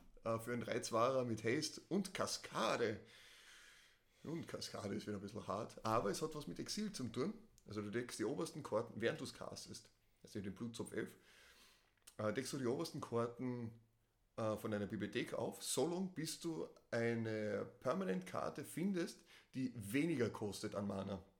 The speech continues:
Das heißt, alles, was bis zu drei Mana kostet, kannst dann für gratis wirken und das kommt dann gle-,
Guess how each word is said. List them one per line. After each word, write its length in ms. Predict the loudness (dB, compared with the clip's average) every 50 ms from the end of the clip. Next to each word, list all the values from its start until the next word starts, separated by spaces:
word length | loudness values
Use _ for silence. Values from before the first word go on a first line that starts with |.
| _ -20 _ -20 -20 _ _ _ _ _ _
Das 120 | -8 -2 0
heißt, 280 | 2 2 0 -2 0
alles, 200 | 0 0 0 0
was 120 | -2 -6 -6
bis 280 | -4 -4 -4 -4 -4
zu 100 | -4 -4
drei 180 | 0 2 2 4
Mana 240 | 4 4 4 2 2
kostet, 460 | 0 -2 -4 -4 -2 -4 -6 -6 -6 -18 -14 -4
kannst 340 | -2 -2 -2 -2 -4 -2 0
dann 280 | 0 0 0 -4 -8 -12 -20 _ _ _ -14
für 160 | -6 0 0 0
gratis 580 | 2 2 0 0 0 0 -2 -2 -4 -4 -8 -8
wirken 500 | -8 -4 0 0 -2 -2 -2 -6 -6 -4
und 120 | -4 -4 -4
das 100 | -4 -4
kommt 200 | -4 -6 -2 -2
dann 120 | -2 -2 -2
gle-, 140 | -4 -8